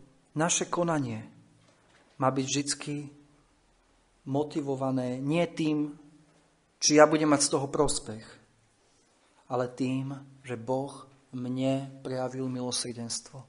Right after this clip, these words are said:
Boh bol ku mne milosrdný a preto ja budem milosrdný k svojim blížnym. Rovnako sme to č-, videli v podobenstve o, o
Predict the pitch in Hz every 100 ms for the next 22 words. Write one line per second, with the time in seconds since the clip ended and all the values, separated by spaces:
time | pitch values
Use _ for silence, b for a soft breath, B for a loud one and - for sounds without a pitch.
0 | B B B 120 139 156 151 165 - 180
1 | 170 156 151 151 143 151 139 143 143 139
2 | - - _ b b b b 127 131 131
3 | 127 123 123 120 117 - - b b b
4 | b - 120 117 120 120 113 - 117 113
5 | 107 113 - - _ _ - - 127 113
6 | 110 110 110 123 110 107 - - - -
7 | - B B B B B B _ _ 135
8 | 135 135 131 127 127 120 123 - - 127
9 | 117 113 123 131 120 113 - 127 127 123
10 | 127 - 123 120 - 117 117 113 110 110
11 | - B B B B B -